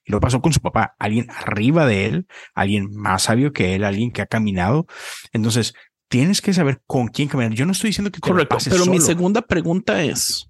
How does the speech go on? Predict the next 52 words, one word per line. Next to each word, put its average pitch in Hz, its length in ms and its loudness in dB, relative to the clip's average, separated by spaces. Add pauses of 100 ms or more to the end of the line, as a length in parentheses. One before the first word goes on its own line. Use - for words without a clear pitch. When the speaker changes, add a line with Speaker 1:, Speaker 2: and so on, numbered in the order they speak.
Speaker 2:
¿qué 196 460 0
grado 135 720 0 (100)
se - 260 -2
vuelve 131 580 0 (140)
público? 156 600 -2 (160)
O, - 200 0
o - 60 2
sea, - 300 2
¿cómo 180 240 2
podemos 170 560 0
dividir 127 720 -2
a 113 80 -2
qué - 160 -4
punto 143 400 -2
sí - 460 -2 (340)
se 120 220 0
le 107 100 4
da 101 140 4
a 113 40 4
la 127 140 2
gente 113 420 -2
con 104 200 -2
la 82 60 0
que - 120 -6
estamos 104 380 0
teniendo 107 280 2
relaciones 110 640 0
y 131 120 -6
qué - 160 -4
cosas - 360 -2
no? 139 380 -2
Porque 143 340 0
aquí - 260 2
es 135 40 4
la 156 120 4
duda 151 220 4
a - 40 4
la 143 80 0
que - 80 -8
estamos 120 260 0
llegando. 139 340 -2
Digamos, 113 280 0
el 85 80 0
ejemplo 127 240 -2
que 131 100 0
da 127 140 2
David, 127 320 0
el 110 100 0
ejemplo 107 320 -4
que 117 140 0
di 120 140 2
yo, 117 280 -2